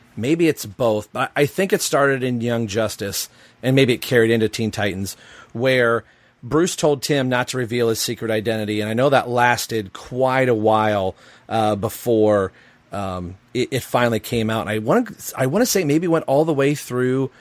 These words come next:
Young Justice before it gets into Teen Titans. But anyway, editor's note: uh, issue eighty-nine and ninety was that, uh, Robin costume, uh, where he's, uh,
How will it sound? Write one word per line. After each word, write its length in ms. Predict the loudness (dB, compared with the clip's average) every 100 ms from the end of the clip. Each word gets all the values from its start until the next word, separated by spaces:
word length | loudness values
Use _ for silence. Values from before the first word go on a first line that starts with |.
| _ _ -20 -6
Young 260 | 0 2 2
Justice 380 | 2 0 -4
before 320 | -6 -4 0 0
it 80 |
gets 240 | 0 -2 -2
into 180 | -2 -2
Teen 220 | -2 -4
Titans. 340 | 0 -2 -2 -2
But 80 | 0
anyway, 300 | 2 2 2
editor's 420 | 0 0 -2 -2
note: 280 | 0 0 -2 -12 -20 _
uh, 160 | -2 0
issue 320 | 0 -2 -2
eighty-nine 500 | 0 0 0 0 0
and 140 | 0 0
ninety 400 | 0 0 -2 -4
was 340 | -2 -2 -2 -4
that, 360 | -4 -4 -4
uh, 260 | -8 -6 -4
Robin 420 | 4 4 4 0
costume, 640 | -2 -4 -4 -4 -4 -4 -6 -14 -20 -8
uh, 240 | -4 -2
where 180 | 0 0
he's, 540 | 0 -2 -2 -2 -4 -6
uh, 280 | -6 -6